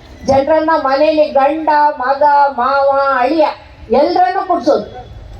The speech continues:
ಕುಡಿಸಿ ನಂಗೆ ಆದಾಯ ಬಂದ್ರೆ ಸಾಕು, ನೀವು ಹೆಣ್ಮಕ್ಳಿಗೆ ಇನ್ನೊಂದ್ ಕಡೆ ನಿಮ್ಗೆ ಹಾಗೆ ಮಾಡ್ತೇವೆ, ಹೀಗ್ ಮಾಡ್ತೇವೆ,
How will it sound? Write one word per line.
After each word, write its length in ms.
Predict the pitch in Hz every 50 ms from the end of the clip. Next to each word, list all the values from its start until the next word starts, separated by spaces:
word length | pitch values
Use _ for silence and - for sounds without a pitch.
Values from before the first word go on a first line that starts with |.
| - - -
ಕುಡಿಸಿ 400 | 320 339 381 427 - - 392 392
ನಂಗೆ 280 | 359 339 320 320 311 294
ಆದಾಯ 380 | 285 285 311 302 339 349 339
ಬಂದ್ರೆ 400 | 320 311 294 285 285 - 311 302
ಸಾಕು, 300 | 302 294 269 269 - 349
ನೀವು 240 | 330 302 277 269 262
ಹೆಣ್ಮಕ್ಳಿಗೆ 640 | 220 262 285 330 339 349 339 - 330 330 330 370 359
ಇನ್ನೊಂದ್ 360 | 302 294 311 320 311 302 -
ಕಡೆ 280 | 294 294 294 320 339 359
ನಿಮ್ಗೆ 260 | 320 285 277 254 226
ಹಾಗೆ 340 | 240 254 269 294 302 294 294
ಮಾಡ್ತೇವೆ, 360 | 294 285 277 285 294 285 294
ಹೀಗ್ 320 | 294 277 277 302 294 277
ಮಾಡ್ತೇವೆ, 760 | 294 285 277 269 - 302 294 302 311 370 - - - - -